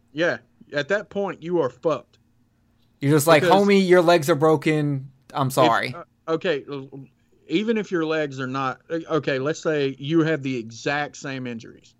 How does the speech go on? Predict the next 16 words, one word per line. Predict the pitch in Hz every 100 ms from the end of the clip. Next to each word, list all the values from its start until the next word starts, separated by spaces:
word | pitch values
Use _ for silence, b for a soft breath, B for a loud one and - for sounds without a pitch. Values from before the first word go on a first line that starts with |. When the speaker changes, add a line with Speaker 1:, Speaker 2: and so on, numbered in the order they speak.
| -
Speaker 2:
Yes. | 135 135 - - - _ _ _ 131
Speaker 1:
The | 127
exact | 113 139 147
same. | - 113 107 - -
Speaker 2:
Yes. | 135 120
Speaker 1:
Bones | 139 170 160
sticking | - 156 151
out, | 151 139 -
bleeding | 120 131 135 127 117
to | 117
death. | 107 - _ _ _ _ _ _ _
You | 156 247
are | 208
going | 147 160 180 160
to | 135 127
die, | 123 117 110